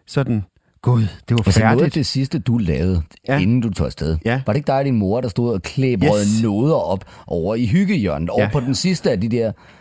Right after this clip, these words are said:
Speaker 2: fordamte plastikvægge, som vi har
Speaker 1: Det er
Speaker 2: besluttet
Speaker 1: rigtigt.
Speaker 2: os for? Nu orker vi ikke det pus mere. Vi,
Speaker 1: Ej.
Speaker 2: vi, vi er så tæt på at være færdige.
Speaker 1: Det er rigtigt.
Speaker 2: Vi har bare et problem. Den var så heldigvis ikke grøn. Den var grå.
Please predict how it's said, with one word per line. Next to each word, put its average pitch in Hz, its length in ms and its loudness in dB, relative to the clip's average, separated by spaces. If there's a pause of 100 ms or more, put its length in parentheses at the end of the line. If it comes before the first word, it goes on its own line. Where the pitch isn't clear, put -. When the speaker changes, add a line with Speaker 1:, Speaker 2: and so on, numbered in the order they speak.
(160)
Speaker 2:
fordamte 117 600 0
plastikvægge, 90 760 0
som 95 200 0
vi 90 40 4
har 87 80 4
Speaker 1:
Det 123 80 0
er 127 40 2
Speaker 2:
besluttet 123 300 2
Speaker 1:
rigtigt. - 20 0
Speaker 2:
os 87 100 -4
for? 92 220 0 (440)
Nu 107 300 -2 (640)
orker 90 400 -2
vi 64 200 -4 (160)
ikke 82 220 -6
det 64 140 -8
pus 58 280 -12
mere. 53 280 -12
Vi, 71 60 -4 (200)
Speaker 1:
Ej. 95 160 0
Speaker 2:
vi, 104 280 0
vi 107 180 0
er 120 120 0
så 127 140 -2
tæt 117 240 -4
på 104 120 -2
at 76 60 -4
være 65 100 -6
færdige. 185 440 0 (220)
Speaker 1:
Det 135 60 0
er 127 40 -8
rigtigt. 131 140 0
Speaker 2:
Vi 139 40 2
har 123 100 2
bare 143 260 0
et 143 120 -2
problem. 117 380 -4
Den 131 180 -4
var 135 80 0
så 151 140 -2
heldigvis 123 320 -2
ikke 120 120 -4
grøn. 67 340 -6
Den 101 100 -2
var 107 60 -2
grå. 78 280 -6